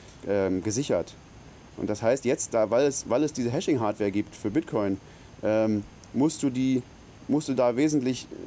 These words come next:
wesentlich härtere Passwörter sozusagen nehmen, weil es ist wesentlich leichter geworden, diese Passwörter zu knacken,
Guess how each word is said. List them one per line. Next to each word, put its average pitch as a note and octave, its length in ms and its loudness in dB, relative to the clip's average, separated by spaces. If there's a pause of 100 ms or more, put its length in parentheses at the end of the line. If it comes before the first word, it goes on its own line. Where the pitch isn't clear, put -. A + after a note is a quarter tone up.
(160)
wesentlich C3 340 0
härtere C3 280 2
Passwörter B2 480 0
sozusagen G2+ 400 0
nehmen, G2 180 2
weil F#2+ 120 2
es G2+ 100 -4
ist G#2+ 100 -4
wesentlich C3 260 2
leichter B2 280 0
geworden, A2+ 280 0
diese G#2+ 120 -2
Passwörter A2 440 -4
zu - 100 -16
knacken, F#2+ 380 -4